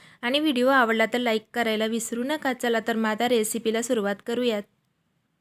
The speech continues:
तर या ठिकाणी मी एक खोल आकाराचे भांडं घेतलेले आहे, त्यामध्ये एक ते दीड वाटी एवढं बेसन पीठ ॲड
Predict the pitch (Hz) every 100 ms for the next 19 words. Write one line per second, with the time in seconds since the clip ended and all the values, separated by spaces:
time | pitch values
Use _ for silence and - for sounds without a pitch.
0 | _ _ _ _ _ _ _ _ _ _
1 | _ _ 294 302 277 285 330 381 311 247
2 | 233 247 262 - 269 294 269 226 220 208
3 | 240 254 262 220 240 302 240 214 220 226
4 | 220 220 220 233 226 214 - 247 - 302
5 | 285 247 226 214 208 226 226 233 220 208
6 | 220 202 - - - 220